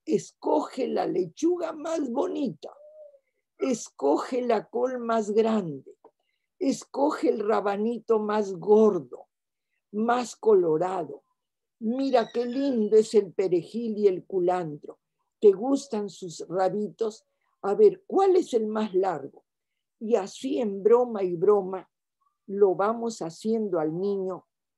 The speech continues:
que quiera un poco las verduras. Pues estas verduras, nos lo han dicho varios empleados que nos siguen en el modo usil,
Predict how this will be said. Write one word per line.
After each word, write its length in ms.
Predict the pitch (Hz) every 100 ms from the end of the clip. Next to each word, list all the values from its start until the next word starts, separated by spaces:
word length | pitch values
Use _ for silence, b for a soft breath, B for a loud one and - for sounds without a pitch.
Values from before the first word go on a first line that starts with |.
| _ _ _ -
que 240 | 190 160 _
quiera 400 | 202 247 240 196
un 220 | 185 165
poco 440 | - 202 175 185
las 260 | 160 147 131
verduras. 760 | 147 139 131 156 - _ _ _ _ _ _ _
Pues 320 | - 185 156 269
estas 420 | 359 - 247 170
verduras, 760 | 170 151 185 180 156 151 _ _ _ _
nos 340 | - 170 180 170
lo 140 | 190
han 200 | 220 202
dicho 320 | 208 - 196
varios 580 | 151 165 214 208 180 -
empleados 800 | 156 147 - 185 185 175 160 - _ _ _ _ _
que 120 | 185
nos 240 | 170 165
siguen 460 | - 226 220 185 160
en 100 | 151
el 100 | 151
modo 360 | 160 190 202 175
usil, 480 | 156 - 196 185